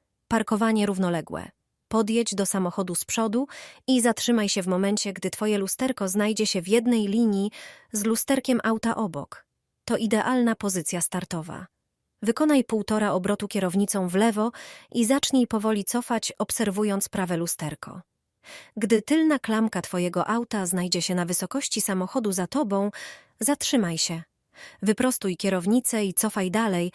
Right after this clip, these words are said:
aż tylna prawa opona dotknie linii osi miejsca parkingowego. Teraz obróć kierownicę o półtora obrotu w prawo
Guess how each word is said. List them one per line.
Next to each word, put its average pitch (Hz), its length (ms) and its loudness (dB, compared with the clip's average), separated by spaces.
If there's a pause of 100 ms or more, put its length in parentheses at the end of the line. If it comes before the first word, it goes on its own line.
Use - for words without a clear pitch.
(340)
aż - 180 -2
tylna 285 360 2
prawa 214 340 0
opona 208 460 -2
dotknie 208 400 0
linii 220 340 2
osi 214 300 0
miejsca 175 380 0
parkingowego. 170 800 -4 (1200)
Teraz 196 340 0
obróć 208 360 0
kierownicę 202 640 0
o 185 60 2
półtora 208 480 -2
obrotu 202 400 -2
w - 100 -14
prawo 220 400 0